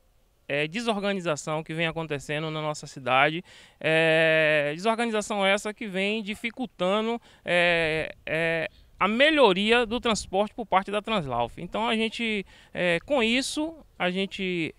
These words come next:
resolveu fazer essa promoção, entendeu? Agora, eu espero sim que o poder público tente organizar a cidade. Eu não tenho nada contra os ligeirinhos, eu tenho com, com, a favor da minha empresa. Essa é a situação. A gente precisa sobreviver, nós somos pai de família também,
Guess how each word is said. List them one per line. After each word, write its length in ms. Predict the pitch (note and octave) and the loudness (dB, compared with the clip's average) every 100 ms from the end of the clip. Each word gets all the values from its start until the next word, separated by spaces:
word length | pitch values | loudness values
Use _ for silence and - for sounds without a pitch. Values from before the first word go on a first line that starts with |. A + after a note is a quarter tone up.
| - | -6
resolveu 840 | C#3 F#3+ G3 F#3 C#3+ D#3 D#3+ C#3 - _ - - _ _ _ | 2 2 4 0 0 -2 -2 -4 -12 _ -20 -20 _ _ _
fazer 360 | _ G3 E3+ A3+ | _ 4 6 4
essa 180 | B3+ G3+ | 2 2
promoção, 760 | F#3+ F3 D3+ - D#3 F3 G#3+ - - | 0 2 0 0 0 0 0 -6 -12
entendeu? 480 | - G3 E3+ E3 G3+ | -8 -6 -2 -2 0
Agora, 400 | B3+ C4 C#4 C#4 | 0 2 2 2
eu 140 | B3+ | 2
espero 320 | F4 - B3+ C#4+ | 2 2 2 2
sim 180 | B3 | -2
que 80 | B3 | -4
o 40 | A#3+ | -2
poder 240 | A#3 A#3 | 0 0
público 440 | - A3 A#3 A#3 | 0 -2 -2 -4
tente 360 | B3+ A3 A#3 - | -4 -2 -2 -4
organizar 680 | - D#4 D4 D4+ D#4+ G#3 G#3 | 2 4 4 0 0 2 4
a 40 | A#3 | 2
cidade. 400 | A#3+ D3 C#3+ E3 | 0 2 2 2
Eu 80 | |
não 120 | G3+ G3 | -2 -2
tenho 200 | F#3+ E3+ | -2 0
nada 360 | F3 B3 A3 | 4 4 4
contra 340 | - F#3+ F3+ D#3+ | 0 -2 0 -2
os 60 | |
ligeirinhos, 600 | D#3+ D#3+ C#3+ C3+ D#3 F3 | -4 -4 -6 -6 -6 -4
eu 40 | E3+ | -4
tenho 180 | F#3+ G3 | -4 -4
com, 300 | G#3 A3 - | -2 -2 -2
com, 320 | - G#3 A3+ - - - | 0 2 2 0 -10 2
a 140 | G3+ | 2
favor 340 | - F#3+ E3+ A3 | 4 2 4 2
da 140 | G#3+ | 2
minha 160 | B3 D4+ | 2 0
empresa. 420 | - D3+ C3 A#2+ - - | 0 0 0 -2 -12 -12
Essa 420 | - G#3 C4 D4 C4+ | 2 4 6 4 2
é 80 | |
a 60 | C4+ | 2
situação. 580 | - - B3 - D3 C3+ | 0 2 2 2 -2 0
A 40 | E3+ | -2
gente 160 | G3+ | -4
precisa 240 | - G#3+ G3 | -4 -2 0
sobreviver, 720 | F#3+ F3 D#3+ C#3 D#3 F#3+ G3+ | 0 0 0 0 4 4 4
nós 160 | F3+ | 0
somos 300 | - F3+ D#3+ | -2 -4 -2
pai 160 | - F3+ | 2 2
de 80 | D#3+ | 0
família 360 | D#3+ D#3+ D#3 | -6 -4 -4
também, 480 | D3+ B2+ D3 D#3 E3+ | -4 -6 -4 -2 -4